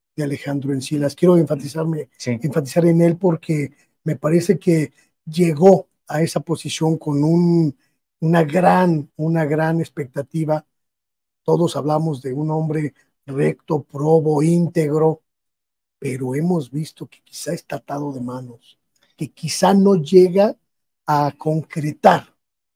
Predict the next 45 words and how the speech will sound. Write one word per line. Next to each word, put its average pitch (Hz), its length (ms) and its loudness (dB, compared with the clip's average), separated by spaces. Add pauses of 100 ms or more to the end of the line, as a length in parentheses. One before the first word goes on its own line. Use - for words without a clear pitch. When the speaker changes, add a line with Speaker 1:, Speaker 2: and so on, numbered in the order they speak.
(260)
Speaker 1:
esta 156 340 -6
tarea 160 480 2
titánica 190 960 4 (400)
de 151 80 -6
encontrar 135 500 -6
la 143 120 -8
verdad, 139 360 -8
Sosimo. 120 500 -18 (180)
Speaker 2:
Sí, - 140 0
es 240 100 6
una 254 160 6
tarea 156 180 10
titánica 175 520 4
porque 127 160 0
además 143 180 4
no 165 80 2
es 165 100 -2
el 135 100 -2
único 151 300 -4
caso. - 300 0 (440)
O 120 100 -4
sea, 147 320 6
finalmente 160 480 2
Alejandro 147 380 2
Encinas 160 320 -2
también 139 260 -4
tiene 147 200 -2
el 131 80 -2
de 113 100 0
la 110 80 -2
Comisión 113 380 -8
de 131 80 2
la 113 100 0
Verdad, 143 440 2
que - 80 -12
tiene 139 240 -6
que 131 120 -4
ver 139 100 0
con 131 140 -8
todas 135 220 2
las 123 160 0
desapariciones 127 800 -8 (340)
del 107 360 -4
pasado 165 560 2
hasta, 113 640 -2